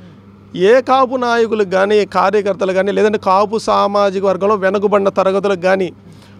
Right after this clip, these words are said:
మధ్యతరగతి, కాపు మధ్యతరగతి కుటుంబాలకు కానీ, ఒక విధంగా చెప్పంటే ఏ కులానికి సంబంధించిన వాళ్ళైనా, ఎస్సీ సంబంధించిన వాళ్ళు కానీ, ఎస్టీలు కానీ, ఈ కా-, అసలు రిజర్వేషన్ సంబంధించి ఏ కుటుంబాలకైనా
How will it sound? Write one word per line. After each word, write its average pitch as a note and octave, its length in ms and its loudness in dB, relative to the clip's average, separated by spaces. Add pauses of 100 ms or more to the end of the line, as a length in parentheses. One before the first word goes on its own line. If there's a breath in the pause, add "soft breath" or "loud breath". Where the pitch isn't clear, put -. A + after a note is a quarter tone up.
(120)
మధ్యతరగతి, G#3+ 640 2
కాపు G3+ 360 4
మధ్యతరగతి G#3 500 0
కుటుంబాలకు G3+ 420 0
కానీ, F#3+ 360 -2 (1000 loud breath)
ఒక A3+ 160 2
విధంగా A#3+ 300 6
చెప్పంటే A#3+ 380 0
ఏ A#3 280 6 (320)
కులానికి C4 340 4
సంబంధించిన A#3 380 0
వాళ్ళైనా, G#3 360 0 (140)
ఎస్సీ G3 380 -4
సంబంధించిన G#3+ 460 -2
వాళ్ళు G#3 160 0
కానీ, A3 160 2
ఎస్టీలు G#3 400 0
కానీ, G#3+ 220 2
ఈ A#3 120 -4
కా-, A3+ 360 2
అసలు A#3 260 0
రిజర్వేషన్ A3+ 480 4
సంబంధించి A#3+ 300 2
ఏ B3 80 8
కుటుంబాలకైనా A3+ 880 2